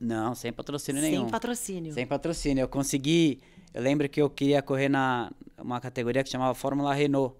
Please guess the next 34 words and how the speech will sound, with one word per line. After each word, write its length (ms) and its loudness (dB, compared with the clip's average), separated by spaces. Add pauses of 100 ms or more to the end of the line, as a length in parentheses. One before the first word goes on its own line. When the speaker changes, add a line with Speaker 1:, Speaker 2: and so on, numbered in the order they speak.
Speaker 1:
na 240 -2
época. 360 -6 (220)
Eu 100 -6
consegui 420 0
dinheiro, 600 6 (260)
que 140 0
eu 240 6 (180)
te 140 -12
falo 180 6
até, 180 2 (100)
é, 420 -4
eu 60 -8
consegui 300 -2
cem 260 6
mil 160 4
dólares, 440 4
o 40 -10
campeonato 380 2
custava 320 0
cento 220 0
e 40 -6
sessenta 520 0
mil 300 0 (160)
euros 360 6
e 40 -2
o 40 0
dólar 220 6
na 200 6
época 200 0
era 100 4
o 40 6
mesmo 320 2
valor. 360 6
Speaker 2:
Aham. 320 0